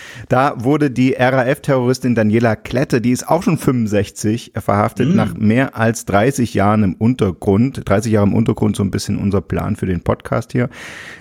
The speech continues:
Speaker 1: Ich nehme an, für Frau Klette werden jetzt an Berliner Unis schon Solidaritätsveranstaltungen geplant.
Speaker 2: Mhm.
Speaker 1: Keine Ahnung, aber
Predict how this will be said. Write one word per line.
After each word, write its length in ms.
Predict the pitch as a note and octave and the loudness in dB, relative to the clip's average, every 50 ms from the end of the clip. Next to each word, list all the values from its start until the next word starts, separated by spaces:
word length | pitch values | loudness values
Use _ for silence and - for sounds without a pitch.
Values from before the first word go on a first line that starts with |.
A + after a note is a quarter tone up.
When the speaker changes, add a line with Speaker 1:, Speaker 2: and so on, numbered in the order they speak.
| - _ _ | -20 _ _
Speaker 1:
Ich 140 | - B2 G#2+ | 0 2 2
nehme 260 | B2+ C#3 D#3 D#3+ C#3+ | 4 4 4 2 2
an, 240 | B2+ C3 C#3+ F3 D#3+ | 2 2 2 2 0
für 180 | - - D#3 | 0 0 0
Frau 220 | C#3+ - - C3+ C3 | 0 2 0 0 0
Klette 380 | - - C3+ C#3+ - D#3 B2+ | 2 2 2 2 2 2 2
werden 180 | A#2 B2 B2+ C3 | 2 4 4 4
jetzt 180 | C3 B2+ A#2+ - | 2 2 0 -2
an 160 | - B2 A#2+ | -2 0 0
Berliner 400 | A2 A2+ A2 A2 A#2 B2+ B2 G#2 | 2 2 0 2 2 0 0 2
Unis 320 | A2+ A2+ A#2 A#2 A#2 A2 | 2 2 2 2 2 0
schon 220 | - - A2 A2 G#2+ | 0 0 2 2 2
Solidaritätsveranstaltungen 1300 | G2+ G2+ G#2 G2+ G2 G2+ G2 F#2+ - G#2 G#2+ G#2+ - - - - A2+ A2 G#2+ - A2 G#2+ G2+ G#2+ G2+ | 2 0 0 0 0 -2 -4 -4 -4 -4 -4 -4 -6 -6 -8 -8 -8 -8 -6 -6 -6 -4 -4 -4 -4
geplant. 540 | F#2+ F#2+ - - - F2+ F#2 F#2+ G2 G2+ G2 | -4 -6 -8 -8 -8 -6 -4 -4 -4 -4 -2
Speaker 2:
Mhm. 40 | G2+ | -2
Speaker 1:
Keine 320 | F#2+ F2+ F2+ F2+ F#2 F2+ | -2 -2 -2 -2 -4 -4
Ahnung, 320 | F2+ F#2 G2+ G#2+ G#2 F#2+ F2+ | -4 -4 -2 -2 -2 -4 -4
aber 400 | - F#2 G#2 G#2 G#2 G2+ G2 F#2+ | -4 -2 0 0 0 0 0 -4